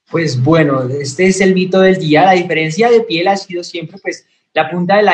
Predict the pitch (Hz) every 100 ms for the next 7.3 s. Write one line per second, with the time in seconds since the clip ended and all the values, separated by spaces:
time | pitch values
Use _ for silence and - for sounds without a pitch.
0 | 160 147 220 208 160 170 165 165 165 170
1 | 175 190 190 196 196 190 151 147 156 156
2 | - - - 160 156 156 156 156 156 147
3 | 147 143 131 127 139 165 170 160 156 156
4 | - _ 160 151 143 139 131 160 175 175
5 | 196 - _ _ 160 156 151 151 143 139
6 | 131 131 127 127 135 143 143 131 127 117
7 | 117 135